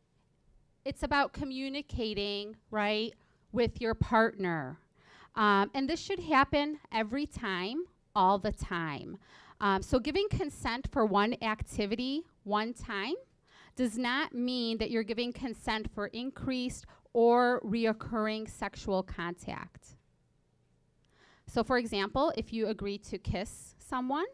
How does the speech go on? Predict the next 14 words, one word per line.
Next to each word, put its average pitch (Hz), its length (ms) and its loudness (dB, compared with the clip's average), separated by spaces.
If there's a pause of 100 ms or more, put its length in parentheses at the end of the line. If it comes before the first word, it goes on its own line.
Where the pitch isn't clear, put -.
(280)
that 240 160 0
does 254 200 0
not 247 360 -2
mean 214 340 -2
that 240 180 -4
you're 226 120 0
also 202 240 -2
giving 214 260 -8
them 208 160 -8
permission 208 420 -8
to - 160 -8
remove 196 340 -2
your 214 140 0
clothes. - 720 0